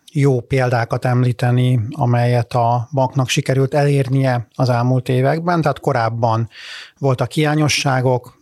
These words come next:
lehet akár kibocsátás, lehet akár más téma, amiket említettél, és mostanra ezeket sikerült megoldani, orvosolni, és erre mondjuk büszke a bank.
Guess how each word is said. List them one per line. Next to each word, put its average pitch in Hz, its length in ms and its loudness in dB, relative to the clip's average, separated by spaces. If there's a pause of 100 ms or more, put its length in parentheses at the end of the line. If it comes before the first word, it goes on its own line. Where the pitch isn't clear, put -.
lehet 107 280 -2
akár 113 240 -2
kibocsátás, 123 680 -2
lehet 113 240 -2
akár 113 260 -4
más 113 320 -2
téma, 127 260 0
amiket 120 460 -2
említettél, 147 720 0 (240)
és 151 120 0
mostanra 123 460 0
ezeket 120 320 0
sikerült 123 540 -2
megoldani, 127 680 -2
orvosolni, 135 600 -2
és 135 160 -4
erre 147 120 -8
mondjuk 147 240 -6
büszke - 300 -8
a 135 80 -8
bank. 147 340 -10